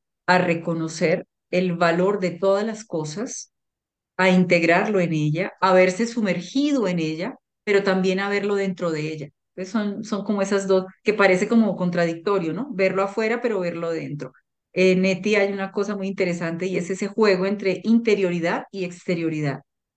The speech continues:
Eh, muchas veces pensamos que el camino espiritual es solo interioridad, interioridad. No. La interioridad funciona por la exterioridad. Eso tiene que ser un diálogo permanente. Por eso la sensibilidad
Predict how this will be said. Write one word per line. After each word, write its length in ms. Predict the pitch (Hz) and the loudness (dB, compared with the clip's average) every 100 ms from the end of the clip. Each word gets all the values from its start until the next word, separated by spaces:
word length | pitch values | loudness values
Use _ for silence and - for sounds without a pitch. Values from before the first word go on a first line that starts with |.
| _ _ _ _ - | _ _ _ _ -8
Eh, 280 | 139 - 185 | -4 -2 -2
muchas 320 | 196 196 202 | -2 0 2
veces 240 | 196 196 - | 2 0 0
pensamos 520 | 190 175 165 175 - | -2 0 -2 -4 -4
que 100 | 214 | -4
el 80 | 185 | -2
camino 320 | 175 170 170 | -2 -2 -4
espiritual 480 | 175 190 175 160 170 | -4 -6 -2 0 0
es 120 | 180 | 2
solo 240 | 220 202 | 4 4
interioridad, 600 | 202 202 180 170 165 151 | 2 0 0 0 -2 -2
interioridad. 580 | 151 165 165 160 160 156 - | -2 -6 -6 -4 -4 -6 -8
No. 300 | - 165 151 - _ _ _ _ _ - | -4 -4 -4 -12 _ _ _ _ _ -4
La 260 | 185 190 | 0 2
interioridad 560 | 185 180 180 175 175 170 | 2 2 2 4 2 2
funciona 600 | 214 214 220 196 214 - _ - | 0 0 0 0 -4 -8 _ -2
por 160 | 202 | 0
la 60 | 175 | 0
exterioridad. 720 | 170 - 170 156 147 135 - _ _ _ _ | -4 -6 -4 -4 -4 -4 -8 _ _ _ _
Eso 220 | 196 190 196 | 0 0 0
tiene 220 | 208 208 | 0 0
que 100 | 226 | -2
ser 340 | 208 175 175 - | 2 2 0 -4
un 220 | 196 190 | -4 -2
diálogo 480 | 208 220 214 220 226 | 0 2 2 0 -2
permanente. 760 | - 175 165 160 156 214 - _ _ - | -4 -4 -4 -6 -6 -8 -10 _ _ 2
Por 140 | 175 | 4
eso 340 | 180 185 - 233 | 4 2 0 0
la 120 | 220 | 0
sensibilidad 840 | 214 190 185 180 165 160 156 156 | -4 -6 -2 -2 -2 -2 -2 -4